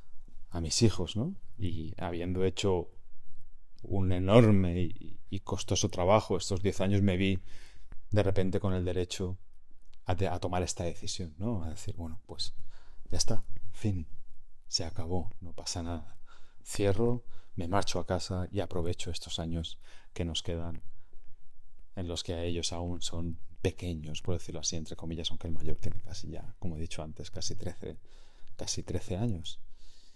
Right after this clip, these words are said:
Y sentí en todo momento que estaba tomando la decisión, la decisión correcta, porque además también tengo muchos otros proyectos, ¿no?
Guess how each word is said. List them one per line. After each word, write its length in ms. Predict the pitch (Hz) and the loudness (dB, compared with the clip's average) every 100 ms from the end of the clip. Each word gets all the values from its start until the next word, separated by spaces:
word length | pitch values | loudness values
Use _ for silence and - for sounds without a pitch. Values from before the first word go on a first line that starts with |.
| - - - - - - - - - - - - - | -12 -4 0 0 0 -6 -10 -14 -12 -2 0 2 6
Y 440 | 123 110 104 101 | 8 8 8 8
sentí 440 | 98 117 101 101 120 | 6 6 6 8 8
en 120 | 120 | 10
todo 200 | 117 113 | 10 10
momento 240 | 110 120 135 | 10 10 10
que 60 | |
estaba 260 | - 107 110 | 10 8 8
tomando 340 | 95 110 143 | 6 4 6
la 140 | 98 87 | 4 2
decisión, 680 | - - - 90 82 80 - - - - - | 0 0 0 -2 -4 -6 -10 -10 -6 0 2
la 160 | 95 85 | 2 0
decisión 320 | 78 - 87 | 0 0 0
correcta, 360 | 92 95 92 | 2 2 2
porque 180 | 87 98 | 2 2
además 440 | 92 95 107 - - - - - - - - - - | 4 4 4 4 0 0 0 -2 -6 -6 -4 -4 -4
también 260 | 90 98 95 | 0 0 4
tengo 360 | 110 110 85 | 4 4 0
muchos 380 | 82 87 - 82 | -2 -2 -2 -2
otros 220 | 80 85 | -2 -2
proyectos, 640 | - 87 85 87 - - 107 | -2 -2 -4 -6 -8 -6 -4
¿no? 300 | 127 143 | -4 -4